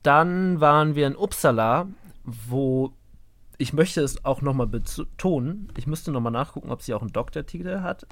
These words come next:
aber Frau Carolina Skog von der Uni Stockholm an der Alkoholists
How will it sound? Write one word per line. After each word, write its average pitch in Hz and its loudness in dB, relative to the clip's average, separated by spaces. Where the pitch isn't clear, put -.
aber 127 0
Frau 123 0
Carolina 143 -2
Skog 117 -6
von 120 0
der 143 4
Uni 156 -2
Stockholm 135 -2
an 139 0
der 135 2
Alkoholists 160 0